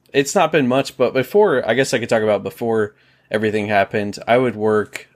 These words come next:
um, I would work, like, two days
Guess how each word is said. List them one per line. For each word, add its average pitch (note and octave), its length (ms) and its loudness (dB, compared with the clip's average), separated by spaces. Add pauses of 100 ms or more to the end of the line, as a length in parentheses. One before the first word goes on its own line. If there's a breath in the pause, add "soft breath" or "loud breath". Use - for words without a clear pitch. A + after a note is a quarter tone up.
um, G2+ 520 -4 (2500 soft breath)
I B2 80 2
would D3 160 0
work, C#3 300 2
like, A2+ 400 0 (340 loud breath)
two G3+ 180 -2
days F#3+ 520 -2